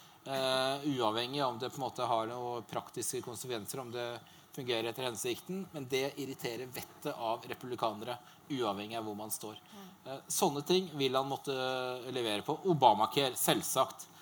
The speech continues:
Speaker 1: Eh, og nok en ting som liksom, eh, sorry to break your hearts, men, eh, Obamacare, helsepolitikken i U S A, eh, ses på helt annerledes i U S A enn i Europa. I Europa så synes vi dette er en fantastisk idé.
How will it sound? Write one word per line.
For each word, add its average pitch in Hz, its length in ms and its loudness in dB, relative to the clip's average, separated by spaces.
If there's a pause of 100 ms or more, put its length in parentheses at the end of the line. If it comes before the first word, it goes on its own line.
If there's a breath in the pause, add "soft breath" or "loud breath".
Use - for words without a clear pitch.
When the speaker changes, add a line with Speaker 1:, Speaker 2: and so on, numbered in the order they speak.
(240 loud breath)
Speaker 1:
Eh, 143 340 4
og 175 80 -2
nok - 240 2
en 185 100 4
ting 190 300 2
som 180 220 0
liksom, 160 420 0
eh, 156 520 2 (540)
sorry 147 360 2
to 170 100 -2
break 151 280 0
your 165 100 0
hearts, 180 340 2
men, 165 220 -2
eh, 156 260 2 (640 loud breath)
Obamacare, 156 640 4
helsepolitikken 147 720 -2
i 156 60 -2
U 160 80 0
S 160 160 0
A, 226 180 2 (560 loud breath)
eh, 160 240 0
ses 139 400 2
på 175 140 -6 (180)
helt 165 240 -2
annerledes 135 640 -2 (140)
i 143 240 0
U 147 160 2
S 151 160 -2
A 139 280 6
enn 123 200 -4
i 127 100 -4
Europa. 127 560 -2
I 151 120 2
Europa 170 420 4
så 170 120 -2
synes 165 240 -4
vi 180 60 0
dette 147 160 -2
er 147 240 4
en 147 100 -4
fantastisk - 800 -6
idé. 175 320 2